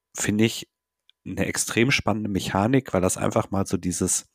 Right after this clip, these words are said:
also wir haben ja jetzt viel drüber geredet, über, über den eigentlichen Spielverlauf, aber das nochmal so ein bisschen aufbricht, so dieses, wie stelle ich eigentlich meine Truppen überhaupt auf?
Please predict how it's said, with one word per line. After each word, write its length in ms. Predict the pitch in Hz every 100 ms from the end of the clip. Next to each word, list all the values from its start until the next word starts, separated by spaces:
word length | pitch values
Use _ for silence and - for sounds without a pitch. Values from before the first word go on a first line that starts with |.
| _
also 200 | - 85
wir 100 | 82
haben 100 | 92
ja 80 | 113
jetzt 200 | 98 - -
viel 160 | 123
drüber 280 | 117 104 98
geredet, 520 | - 90 95 123 -
über, 180 | - 87
über 160 | - 87
den 120 | 90
eigentlichen 440 | 78 98 - - -
Spielverlauf, 840 | - 98 - 87 82 113 175 - - - - - -
aber 160 | - 90
das 180 | 101 -
nochmal 280 | 104 110 107
so 80 | 101
ein 80 |
bisschen 300 | 98 - 98
aufbricht, 880 | - 95 127 - - - 131 - - -
so 160 | 95
dieses, 440 | 92 101 104 - - -
wie 500 | 98 85 101 107 - _
stelle 320 | - - 107
ich 140 | 110 104
eigentlich 300 | 104 - -
meine 200 | 101 95
Truppen 400 | - 113 - 87
überhaupt 460 | 92 87 90 -
auf? 400 | - 92 85 -